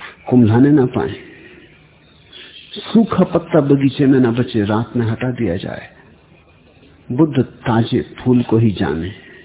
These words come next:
जवानी ही जाने, बुढ़ापे की खबर ना मिले। मुरझाता भी है कुछ, इसका कांटा अगर जरा भी चुभा तो इस चेतना को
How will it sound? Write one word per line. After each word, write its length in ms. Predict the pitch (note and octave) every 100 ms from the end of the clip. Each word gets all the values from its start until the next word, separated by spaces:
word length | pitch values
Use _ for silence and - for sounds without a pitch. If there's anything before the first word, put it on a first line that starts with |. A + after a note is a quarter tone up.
| - _ - - - A#2
जवानी 540 | C3+ B2+ B2+ D3 D3
ही 120 | C3
जाने, 380 | G2+ F2+ G#2+ F#2+
बुढ़ापे 380 | G2 F2+ F#2 A2+
की 160 | -
खबर 320 | G#2 G#2 G#2 A#2
ना 120 | C3+
मिले। 300 | G#2+ - - - - - - - -
मुरझाता 640 | B2+ C3+ C3+ A2+ A2+ A#2 D3+
भी 200 | F#3+ G3+
है 120 | E3
कुछ, 280 | - B2+ - - - - - _ _ _ _ _ _ - _ _ _ _ _ _ - - - - _ _ -
इसका 280 | A#2+ - -
कांटा 480 | - - A#2 A#2+ A2+
अगर 320 | - A#2+ G#2+
जरा 380 | G2+ F#2+ A2 B2
भी 180 | A#2 A#2+
चुभा 560 | - A2 D#2 F2 - - - - _ _ _ _ _ _ D4+ _ - - _ _ _ _ _ - - -
तो 300 | - - D#3
इस 60 | - - - - - - _ _ _ _ _ _ _ _ _ _ _ _ _ _ _ _ _ _ -
चेतना 360 | A#2+ - G#2 A2
को 260 | - -